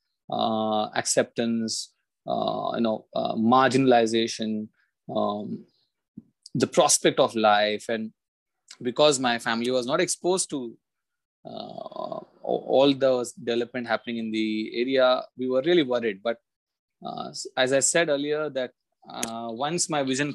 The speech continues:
kept reducing and I reached a stage by fifth standard where I just could not, uh, continue in the mainstream school, Marathi medium school, I was, uh, admitted to Happy Women's School for the Blind in Worli. And, uh,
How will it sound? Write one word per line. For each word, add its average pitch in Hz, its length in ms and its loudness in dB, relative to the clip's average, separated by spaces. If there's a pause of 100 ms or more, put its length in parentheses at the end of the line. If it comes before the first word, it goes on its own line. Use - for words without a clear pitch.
kept 175 300 -2
reducing 123 640 0
and 120 180 -6
I 117 240 -8 (840)
reached 147 240 -2
a 143 60 6
stage 131 380 2
by 123 180 2
fifth 135 220 -4
standard 123 360 0
where 123 120 2
I 120 80 0
just 131 240 -6
could 127 120 -12
not, 123 240 -4 (180)
uh, 52 420 -6 (920)
continue 127 420 4
in 127 140 6
the 120 80 6
mainstream 117 600 2
school, 147 380 6 (400)
Marathi 110 300 0
medium 117 260 0
school, 165 340 -4
I 175 60 0
was, 160 260 0 (120)
uh, 127 140 -2
admitted 120 500 -4
to 127 100 -2
Happy 110 300 0
Women's 117 280 -6
School 113 220 -2
for - 140 -6
the 107 100 -6
Blind 110 480 2
in 107 200 -2
Worli. 107 380 0 (880)
And, 110 600 0
uh, 107 380 0